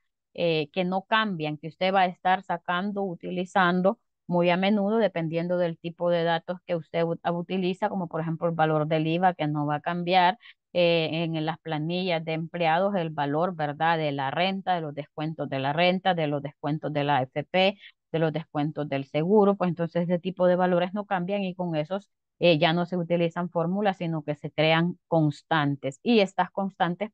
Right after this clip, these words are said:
pueden, eh, crearse con valores fijos o pueden crearse también con valores, eh, cambiantes, ¿verdad? Con la función sí o con el, con cualquier otra función que le permita establecer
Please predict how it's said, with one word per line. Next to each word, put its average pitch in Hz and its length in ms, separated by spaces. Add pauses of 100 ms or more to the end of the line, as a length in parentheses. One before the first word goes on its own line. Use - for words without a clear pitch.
pueden, 170 500 (420)
eh, 160 320
crearse 175 460
con 175 200
valores 160 420
fijos 226 380
o 226 60
pueden 156 320
crearse 165 480
también 180 480
con 170 260
valores, 151 720
eh, 156 360
cambiantes, 214 760 (100)
¿verdad? 151 320 (400)
Con 208 280
la 196 120
función 165 840
sí 240 320
o 170 220
con 160 240
el, 147 140
con 160 180
cualquier 156 400
otra 165 280
función 214 500
que 202 120
le 180 120
permita 160 600
establecer 165 760